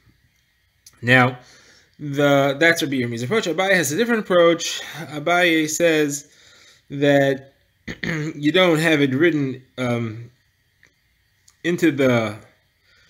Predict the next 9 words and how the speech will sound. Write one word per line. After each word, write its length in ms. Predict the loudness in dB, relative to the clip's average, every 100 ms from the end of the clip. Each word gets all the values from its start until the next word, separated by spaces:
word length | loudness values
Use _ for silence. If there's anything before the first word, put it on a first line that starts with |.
| _ _ _ _ _ _ _ _ _ -8
receipt. 680 | -6 -2 0 0 -2 -6 -20 _ _ _ _ _ _ _ _ _ _ _ _ _ _ _ _ _ -20 -14
The, 600 | -6 0 4 4 2 -2 -12 -8
it's 220 | -6 -2
just 240 | 2 2
here, 160 | 4 4
there's 160 | 4 2
a 60 |
different 340 | 0 0 0 -2
halacha. 500 | -2 0 0 -4